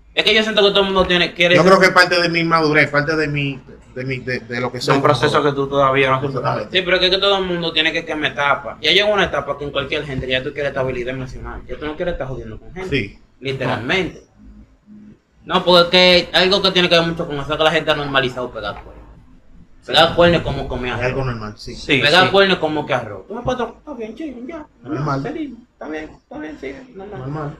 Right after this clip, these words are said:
Speaker 1: Hasta que una gente llegue y te dice, "Yo no comenté eso", y te va, y ya.
Speaker 3: Así mismo.
Speaker 2: Por eso
Speaker 3: Eh,
Speaker 2: que muchos hombres matan mujeres, pero sí.
Speaker 1: Es otro tema.
Speaker 3: mm, bueno, no nos vamos por ahí porque también
Speaker 2: Ujú.
Speaker 3: no vamos a justificar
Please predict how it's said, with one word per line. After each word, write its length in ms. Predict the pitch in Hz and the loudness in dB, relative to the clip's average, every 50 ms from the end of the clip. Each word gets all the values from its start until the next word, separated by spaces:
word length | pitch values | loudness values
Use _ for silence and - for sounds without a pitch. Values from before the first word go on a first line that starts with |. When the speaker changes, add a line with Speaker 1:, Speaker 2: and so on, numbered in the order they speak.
| - - | -14 -8
Speaker 1:
Hasta 220 | - - 180 165 | -4 -2 -2 0
que 60 | 196 | 2
una 200 | 214 226 226 247 | 4 6 6 6
gente 200 | 262 254 247 247 247 | 6 6 6 6 6
llegue 160 | 247 247 240 | 4 4 4
y 20 | |
te 60 | 226 240 | 2 0
dice, 160 | 233 233 233 | -4 -4 -4
"Yo 80 | 233 233 | -4 -2
no 100 | 240 233 | -2 -2
comenté 380 | 233 233 233 233 233 254 262 | -2 -2 -2 -2 0 0 0
eso", 120 | 262 254 269 | 0 -2 -4
y 40 | |
te 160 | 262 294 285 262 | -6 -6 -4 -4
va, 220 | 226 208 214 - - _ _ - | -4 -6 -6 -10 -14 _ _ -18
y 100 | 214 247 | -10 -8
ya. 220 | 349 - - - - - _ _ _ _ _ _ _ _ _ - - - - | -8 -8 -8 -10 -16 -20 _ _ _ _ _ _ _ _ _ -20 -20 -20 -18
Speaker 3:
Así 200 | - - - 143 | -16 -10 -6 -4
mismo. 200 | 131 127 123 123 123 123 - - | -4 -4 -4 -6 -8 -10 -8 0
Speaker 2:
Por 80 | - 135 | 4 6
eso 280 | 135 135 135 135 139 143 | 8 8 8 8 8 6
Speaker 3:
Eh, 20 | |
Speaker 2:
que 60 | 147 151 | 4 4
muchos 180 | 151 147 - | 2 2 2
hombres 300 | 160 156 156 165 170 175 | 2 2 4 4 4 2
matan 280 | 170 170 151 147 135 127 | 2 0 -2 -4 -4 -4
mujeres, 280 | 131 175 180 160 131 107 | -4 -4 -4 -4 -4 -6
pero 160 | 107 107 110 | -8 -10 -10
sí. 180 | - 123 113 104 107 - - - - | -10 -10 -10 -12 -12 -16 -20 -16 -14
Speaker 1:
Es 120 | 180 - - | -12 -10 -8
otro 320 | 277 262 214 185 160 131 | -6 -2 -2 -2 -2 -4
tema. 300 | - - - - - - - - _ - _ _ _ _ _ - | -8 -12 -12 -14 -16 -20 -20 -20 _ -20 _ _ _ _ _ -8
Speaker 3:
mm, 380 | 139 139 131 131 127 131 131 | -6 -4 -4 -4 -6 -6 0
bueno, 200 | 131 135 131 127 123 | 2 4 4 4 2
no 140 | 127 123 127 | 0 0 2
nos 120 | 139 151 | 4 6
vamos 280 | 170 175 175 185 185 180 | 8 8 8 8 6 6
por 120 | 170 185 170 | 6 6 6
ahí 200 | 160 151 160 170 | 8 6 6 4
porque 280 | 165 156 143 - 135 131 | 2 -4 -4 -2 -2 0
también 520 | 127 127 127 127 127 131 135 139 139 139 | 0 0 0 0 0 2 4 4 4 2
Speaker 2:
Ujú. 200 | 135 120 110 110 - - | 0 -2 -6 -10 -12 -8
Speaker 3:
no 120 | 135 135 135 | -2 2 4
vamos 200 | 147 151 151 151 | 4 4 4 2
a 20 | |
justificar 960 | 156 143 139 147 135 135 143 135 - 151 147 151 156 156 156 151 147 - - | 0 0 0 0 0 0 -2 0 4 6 6 6 6 6 4 2 2 -2 -6